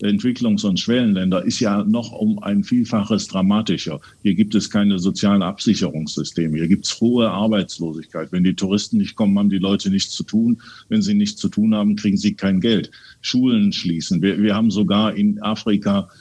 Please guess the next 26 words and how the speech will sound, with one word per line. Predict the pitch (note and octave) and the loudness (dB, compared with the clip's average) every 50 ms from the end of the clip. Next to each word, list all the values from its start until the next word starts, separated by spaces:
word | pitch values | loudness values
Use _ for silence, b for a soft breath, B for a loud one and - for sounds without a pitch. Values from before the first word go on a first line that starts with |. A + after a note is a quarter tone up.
| B B B | B B B
einen, | - G#2+ G#2+ G2 | 0 0 2 2
einen | G2+ G#2 G#2 G#2+ G2+ | 2 2 2 2 2
deutlichen | A2 B2 C3+ C#3+ C3+ - B2+ B2+ A2 - A#2+ A2+ | 2 2 2 2 0 0 0 -2 0 0 0 -2
Anstieg | G2+ - A2 A2+ A2+ G#2+ - - A#2 A2 G#2 G2+ - | 0 0 0 2 2 0 0 0 0 0 0 -2 -4
von | - A2+ G2+ G#2 G#2 F#2+ F#2+ | -4 -2 0 0 0 0 0
Wildereien, | G2+ A#2 A#2 A2+ A2 G#2+ G#2 G2+ A2 A2+ A#2+ B2 B2 A#2 A2+ | 0 0 0 0 0 0 0 0 -2 0 0 0 0 0 0
weil | G2+ G2 F#2+ | -2 -2 -2
die | F#2 G2+ | -4 -2
Leute | G2 F#2+ G2+ G#2 G2+ G#2+ G2+ | -2 -2 -4 -4 -4 -2 -2
nicht | G2+ G2 - - | -2 -4 -4 -6
mehr | G2 F2+ | -6 -4
wissen, | F2+ G#2 G2 - G2+ F#2+ | -4 -4 -4 -4 -4 -2
wie | F2+ G2 | -2 -2
sie | F2 G2+ G2 | 0 0 0
ihre | F#2+ F#2+ F#2+ | 0 -2 -4
Familien | F#2 - F#2+ F#2 F#2+ G2+ G#2+ G#2+ F#2+ F2 | -6 -6 -4 -2 -2 0 0 -2 -2 -4
ernähren | E2 D#2+ D#2+ E2 E2 E2 E2 E2 | -6 -8 -8 -8 -8 -8 -8 -6
sollen. | D#2 E2 D#2+ D#2+ - | -6 -6 -6 -4 -4
Also | F2+ F#2 - B B B B B B - | -4 -2 -2 B B B B B B -4
durchgängig, | A2 G#2+ A#2 A#2+ C#3 D3+ C#3 - D3 B2 A2+ A2 G#2+ G2+ F#2 F2 - b b b b b b | -2 0 0 2 2 0 0 -2 -2 0 0 2 2 0 0 -2 -6 b b b b b b
äh, | - A2+ A2 A2 | -2 0 0 0
in | G#2+ - - B2 B2 A#2+ | 0 0 0 0 0 2
den | A#2 A#2 G#2+ A2 G#2+ | 2 2 2 0 0
Empfängerländern | - G2+ F#2+ F2+ - - C#3+ D3+ E3 D3 B2 A2 G2+ F#2 F2+ F2 E2+ D#2+ D#2 E2 D#2+ D2+ D2 D2+ D2+ - _ _ - | 0 -2 -2 -2 -2 -2 -2 0 0 2 2 2 2 2 0 0 -2 -2 -2 -4 -4 -4 -6 -6 -8 -12 _ _ -8
haben | F#2 F#2+ G#2 G#2 G2 | -4 0 0 2 2
wir, | G2 F#2+ F#2+ F#2+ F#2+ F2+ | 2 2 2 0 -2 -4